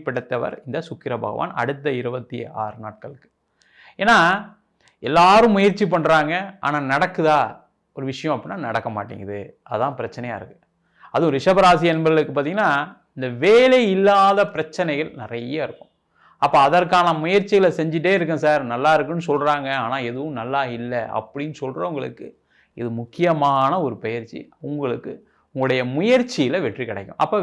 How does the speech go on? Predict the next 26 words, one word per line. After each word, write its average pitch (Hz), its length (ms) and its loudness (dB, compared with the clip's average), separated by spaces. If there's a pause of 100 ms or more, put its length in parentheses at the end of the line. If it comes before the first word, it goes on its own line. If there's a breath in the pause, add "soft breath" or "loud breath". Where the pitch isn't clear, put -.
வேலை 196 220 4 (120)
வாய்ப்பு 117 280 0 (120)
உறுதியா 117 320 -6
கிடைக்கும். 98 280 -20 (340 soft breath)
அதே 202 120 -2
மாதிரி 196 180 2
வேலை 240 220 8 (180)
மாறணும் 202 500 4
முயற்சி 151 360 -2
பண்றேன், 110 320 -10 (260)
அது 170 240 2
நடக்க 139 340 0
மாட்டேங்குது. 104 380 -8 (120)
அப்பனா 208 220 -4 (160)
இந்த 233 240 2 (140)
காலகட்டத்துல 165 600 2
நீங்க 127 200 -4
முயற்சி 123 280 -8
பண்ணீங்கன்னா 117 400 -16
கண்டிப்பா 113 400 -10 (140)
உறுதியா 127 360 -6 (500 soft breath)
உங்களுக்கு 131 380 -4
ஒரு 180 100 -2 (100)
வேலை 131 200 0 (120)
மாற்றம் 127 380 -6
உறுதியா 110 260 -8